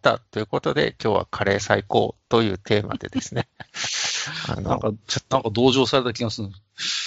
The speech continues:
Speaker 1: あ、同情はしてないし、同情。まあ、椎茸カレーっていう文化があるんだろうな、みたいな感じ。
Speaker 2: <laughs> いやいや、まあ、あえて今日の話を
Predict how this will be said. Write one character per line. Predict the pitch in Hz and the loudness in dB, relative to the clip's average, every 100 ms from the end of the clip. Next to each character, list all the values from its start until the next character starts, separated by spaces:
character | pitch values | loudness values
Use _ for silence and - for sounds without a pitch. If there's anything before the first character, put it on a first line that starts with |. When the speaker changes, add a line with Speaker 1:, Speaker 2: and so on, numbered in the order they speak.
| - | 4
Speaker 1:
あ、 | 196 | 4
同 | 139 165 | 6 6
情 | - 311 | 6 8
は | 330 | 6
し | - | 4
て | 247 | 0
な | - - | -2 -4
い | |
し、 | - - | -8 0
同 | 117 113 | 2 2
情。 | - | 0
ま | 107 | 0
あ、 | 110 | 2
椎 | 170 170 | 2 4
茸 | 185 190 - | 4 4 2
カ | 262 | 4
レ | 311 277 | 4 2
ー | |
っ | - | 0
て | 131 | -2
い | |
う | 117 | 0
文 | 131 196 | 0 0
化 | 165 | 2
が | 113 113 | 4 6
あ | 156 | 4
る | 190 | 2
ん | |
だ | - 98 | 0 0
ろ | 101 | -2
う | - | 4
な、 | 202 - _ - | 2 2 _ -8
み | 110 | -2
た | - 87 | 0 0
い | |
な | 90 | -2
感 | - 95 | -8 -6
じ。 | 95 156 _ - 240 - 247 | -6 -8 _ -12 -12 -8 -10
Speaker 2:
<laughs> | _ 233 - 202 98 92 | _ -10 -8 -8 -8 -6
い | |
や | 113 | -2
い | 131 | -2
や、 | 98 - - - - - | -2 -6 -16 -16 -10 2
ま | 151 101 - _ | 4 2 -2 _
あ、 | 160 | 4
あ | |
え | 202 | 4
て | 160 113 | 4 4
今 | 170 | 4
日 | 127 | 6
の | |
話 | 117 117 107 120 | 4 4 6 6
を | 107 101 | 6 4